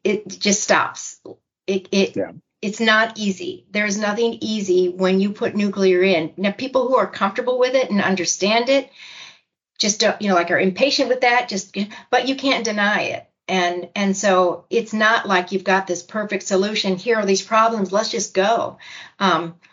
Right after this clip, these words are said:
Speaker 1: so you've got the public perception issue, which is real, and it's still, it, it's changing somewhat. Um,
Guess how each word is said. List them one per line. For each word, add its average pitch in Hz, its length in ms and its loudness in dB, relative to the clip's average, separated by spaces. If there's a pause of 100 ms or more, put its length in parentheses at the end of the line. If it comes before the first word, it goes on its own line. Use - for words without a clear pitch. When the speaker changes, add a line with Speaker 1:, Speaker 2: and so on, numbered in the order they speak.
(240)
Speaker 1:
so 214 340 4
you've 208 200 -4
got 233 220 2
the 269 60 -4
public 208 340 -4
perception 185 600 -4
issue, - 420 -6
which 196 240 -4
is 196 180 -2
real, 233 540 2 (260)
and 208 140 2
it's - 160 -2
still, - 280 0
it, 226 340 -2
it's 233 200 0
changing 233 560 2
somewhat. 185 720 0 (460)
Um, 165 500 0